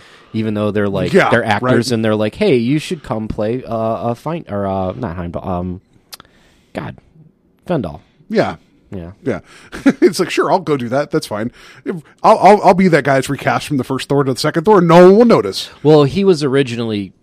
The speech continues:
Speaker 1: cast as him in the first Thor, but because he was still doing Chuck, they,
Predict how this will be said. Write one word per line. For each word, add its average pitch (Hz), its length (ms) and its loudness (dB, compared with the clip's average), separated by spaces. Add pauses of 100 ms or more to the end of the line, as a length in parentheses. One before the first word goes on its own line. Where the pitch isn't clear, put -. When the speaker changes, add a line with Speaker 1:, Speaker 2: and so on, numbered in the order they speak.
(200)
Speaker 1:
cast 117 400 -6
as 95 300 -4
him 90 300 -8
in 95 120 -8
the 92 60 -8
first 104 320 -6
Thor, 113 240 2
but 98 260 -4
because 110 300 -4
he 127 60 -2
was 110 80 -4
still 117 160 -4
doing 98 200 -4
Chuck, - 400 -6
they, 95 360 -6